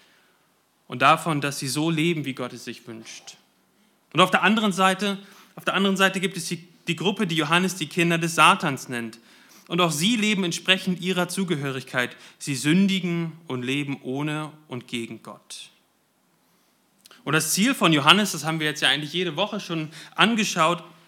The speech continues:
ist, dass er die echten Gläubigen dort in diesem, diese verunsicherten Gläubigen in den Gemeinden in Kleinasien ermutigt,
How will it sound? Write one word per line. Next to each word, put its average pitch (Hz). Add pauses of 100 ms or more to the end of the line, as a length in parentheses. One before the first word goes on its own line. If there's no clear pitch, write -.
(500)
ist, 226
dass 190
er 190
die -
echten -
Gläubigen 170
dort 156
in 165
diesem, 143 (260)
diese 139
verunsicherten 180
Gläubigen 156
in 131
den 135
Gemeinden 127
in 151
Kleinasien 131 (360)
ermutigt, 165